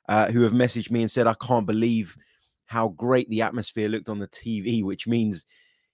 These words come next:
it was one hell of an atmosphere because it's coming through across to you guys through your television sets as well.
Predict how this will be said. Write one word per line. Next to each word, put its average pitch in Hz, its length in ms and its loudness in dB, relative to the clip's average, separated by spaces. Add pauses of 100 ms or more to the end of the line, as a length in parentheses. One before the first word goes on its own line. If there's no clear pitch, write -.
it 110 80 0
was 110 140 0
one 104 120 0
hell 107 200 0
of 95 80 -2
an 92 80 -4
atmosphere 90 400 -8
because 107 240 -6
it's 131 120 0
coming 147 520 -2
through 110 500 -2
across 117 360 -4
to 110 100 -8
you 104 200 -2
guys 85 440 -4 (500)
through 107 140 -2
your 104 160 -2
television 92 560 -4
sets - 320 -8
as 76 120 -10
well. 82 240 -2